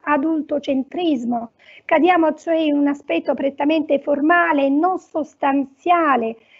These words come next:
di questo stare nella cittadinanza e, mm, lavorare in questo insegnamento. Perché che cosa mancherebbe? Qualcuno potrebbe subito dirmi, "È inutile che, che tieni sospesi questi discorsi." Mancherebbe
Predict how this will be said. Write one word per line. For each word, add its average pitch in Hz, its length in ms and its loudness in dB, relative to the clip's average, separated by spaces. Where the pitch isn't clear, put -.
di 262 120 0
questo 277 420 0
stare 285 540 0
nella 277 420 -2
cittadinanza 269 1300 -2
e, 294 400 0
mm, 277 240 4
lavorare 277 560 4
in 254 180 -6
questo 233 380 -8
insegnamento. 214 880 -10
Perché 330 520 2
che - 180 -6
cosa 381 320 0
mancherebbe? 240 960 -4
Qualcuno 277 480 -2
potrebbe 247 460 -2
subito 247 400 -4
dirmi, 240 340 -2
"È 233 40 -4
inutile 294 380 2
che, - 240 -4
che 285 160 -2
tieni 285 440 2
sospesi 269 560 -4
questi 254 260 -2
discorsi." 240 520 -6
Mancherebbe 330 880 0